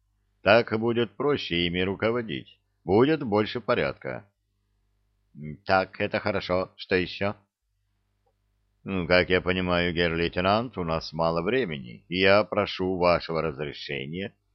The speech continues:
чтобы формирование команд происходило бы на ходу».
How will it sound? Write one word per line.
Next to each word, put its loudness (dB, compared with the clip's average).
чтобы 2
формирование 2
команд -2
происходило 2
бы -2
на 0
ходу». -4